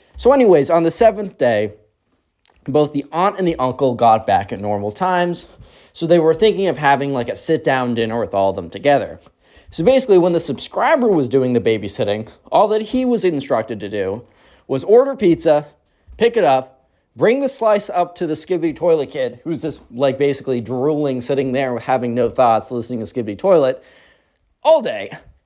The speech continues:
and just give him a slice of pizza, then go back downstairs. Remember, this is, like, the easiest job the subscriber has ever done. Like, literally one of the easiest jobs ever. 'Cause all he had to do was just sit there.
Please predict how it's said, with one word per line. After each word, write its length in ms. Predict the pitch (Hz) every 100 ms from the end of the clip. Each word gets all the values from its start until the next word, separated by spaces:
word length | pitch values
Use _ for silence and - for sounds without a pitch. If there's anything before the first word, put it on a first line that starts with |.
| -
and 140 | 180
just 180 | 220 226
give 120 | 240
him 120 | 240
a 60 | 226
slice 260 | 226 196
of 80 | 190
pizza, 280 | 196 180 180
then 140 | 160
go 120 | 151 135
back 220 | 127 120
downstairs. 680 | 120 110 - 98 90 - _ _ _
Remember, 400 | 185 254 339 190
this 160 | 160 233
is, 180 | 247 165
like, 180 | 160 -
the 200 | 143 -
easiest 400 | 202 220 220 208
job 300 | 151 165 160
the 80 | 147
subscriber 680 | - 135 - 156 147 123 127
has 180 | 139 123
ever 240 | 120 113
done. 320 | 104 92 78 _ _ _ _ -
Like, 160 | 147
literally 500 | 151 185 214 214 208
one 200 | 196 175
of 80 | 160
the 180 | 151 143
easiest 340 | 139 131 123
jobs 320 | - 110 101 107
ever. 320 | 92 - - _ _ _ _ -
'Cause 100 | 156
all 180 | 226
he 80 | 247
had 100 | 214
to 80 | 165
do 140 | 170
was 180 | 170 131
just 240 | - 143 -
sit 220 | 123 -
there. 220 | 87 82